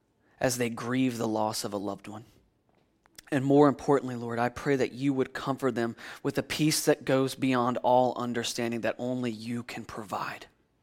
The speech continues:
Lord, as we search for words and the right things to say whenever someone is suffering, your Spirit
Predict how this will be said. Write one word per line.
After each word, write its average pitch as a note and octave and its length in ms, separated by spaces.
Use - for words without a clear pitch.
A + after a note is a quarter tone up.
Lord, C3+ 100
as C3 200
we C#3+ 280
search - 580
for C3 360
words C#3+ 520
and C3 100
the C3 60
right C3 260
things C3+ 320
to B2 120
say B2 320
whenever A#2 420
someone A#2+ 380
is G#2+ 100
suffering, A#2 560
your C3+ 380
Spirit - 640